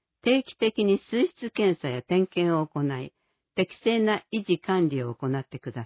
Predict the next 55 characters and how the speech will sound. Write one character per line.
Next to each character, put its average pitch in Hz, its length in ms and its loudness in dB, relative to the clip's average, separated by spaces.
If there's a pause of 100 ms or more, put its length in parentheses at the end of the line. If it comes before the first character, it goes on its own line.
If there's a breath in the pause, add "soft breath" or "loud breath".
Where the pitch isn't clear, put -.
さ 107 120 -12
い。 82 120 -20 (1000)
こ 214 100 0
れ 254 120 4
ま 247 160 2
で 185 160 0
に 135 220 0 (160)
県、 202 320 2 (380)
市 247 80 -2
が 175 200 0 (140)
市 277 80 0
内 233 220 2
の 147 140 2
地 - 120 -20
下 - 160 -2
水 156 260 -2
の 131 220 -4 (400)
有 269 220 2
機 247 180 -4
フ - 140 -4
ッ - 20 -2
素 220 240 -2
化 196 160 0
合 214 240 2
物 143 240 -4
に 139 160 0
つ - 160 -10
い 135 100 -6
て 131 260 -10
調 214 200 -2
査 139 240 -4
を 127 80 -6
行 147 140 -4
っ 139 240 -2
た 131 120 -8
と 135 140 -12
こ - 160 -14
ろ、 127 160 -12 (480)
一 262 300 -2
部 208 140 0
か 147 160 -6
ら 135 220 -4
指 165 100 -10
針 240 280 0
値 160 200 -2
を 131 100 -6
超 175 240 0
過 175 180 -4
す 165 160 -4
る 165 80 -4
数 175 300 -2
値 - 180 -8
が 123 140 -6
確 - 260 -6
認 165 220 4